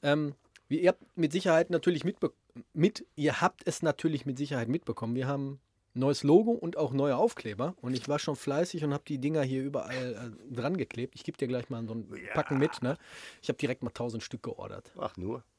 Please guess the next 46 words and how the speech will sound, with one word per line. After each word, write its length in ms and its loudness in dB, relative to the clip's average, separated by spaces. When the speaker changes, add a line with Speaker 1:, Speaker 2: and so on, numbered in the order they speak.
Speaker 1:
Tausend 340 0
Speaker 2:
Okay. 60 2
Speaker 1:
müssen 100 -2
erstmal 460 -6
reichen 600 -10
und 40 -4
Speaker 2:
Müssen 120 -2
wir 20 0
Speaker 1:
dann 80 0
Speaker 2:
erstmal 240 0
Speaker 1:
schauen. 180 0
Speaker 2:
machen, 100 -8
oder? 100 -4
Speaker 1:
Äh, 60 -6
einige 300 6
von 140 4
euch 180 4
haben 80 4
mich 160 0
angeschrieben. 580 -2
Wir 120 2
müssen 220 4
mal 60 6
gucken, 280 0
wie 80 -2
wir 60 -6
das 160 -16
machen. 260 -20
Natürlich 540 -2
könnt 220 0
ihr 80 -4
die 120 -4
gerne 360 -4
haben, 380 -8
aber 320 -10
ich 120 -16
muss 160 -8
mal 80 -8
gucken, 260 -8
wie 140 -4
das 160 -8
ist, 220 -12
wenn, 280 -12
wenn 140 -12
jetzt 220 -14
Leute 420 -10